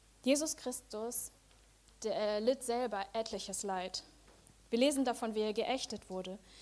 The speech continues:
Wir lesen davon, wie über ihn gelästert wurde und wie er beschimpft wurde. Und viele von ihm, äh, die anfangs so gesagt haben, „Ja, er ist der große Messias und wir folgen ihm, wir wollen uns hingeben, wir wollen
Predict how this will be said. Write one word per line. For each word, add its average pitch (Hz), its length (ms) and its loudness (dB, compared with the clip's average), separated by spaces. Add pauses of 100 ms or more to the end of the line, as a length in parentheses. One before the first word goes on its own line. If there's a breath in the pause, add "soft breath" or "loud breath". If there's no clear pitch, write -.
(300 loud breath)
Wir 240 100 2
lesen 277 280 4
davon, 233 360 -2
wie 226 120 -4
über 214 160 -2
ihn 220 120 -2
gelästert 220 600 2
wurde 208 400 -2 (320 loud breath)
und 220 120 -2
wie 240 80 2
er 226 60 4
beschimpft 214 680 -4
wurde. 175 280 -10 (880 loud breath)
Und 247 140 2
viele 349 300 4
von 277 260 -2
ihm, 269 400 2 (480 loud breath)
äh, 240 220 2
die 240 440 0
anfangs 262 560 -2
so 226 100 -2
gesagt 226 340 -2
haben, 233 120 -2
„Ja, 269 400 0
er 233 140 -4
ist - 220 -6
der 220 220 0 (380 loud breath)
große 269 340 2
Messias 254 560 2
und 233 120 -2
wir 226 80 -6
folgen 277 380 0
ihm, 262 100 6
wir 247 120 4
wollen 262 160 4
uns 247 160 -2
hingeben, 269 540 4
wir 247 140 2
wollen 254 300 2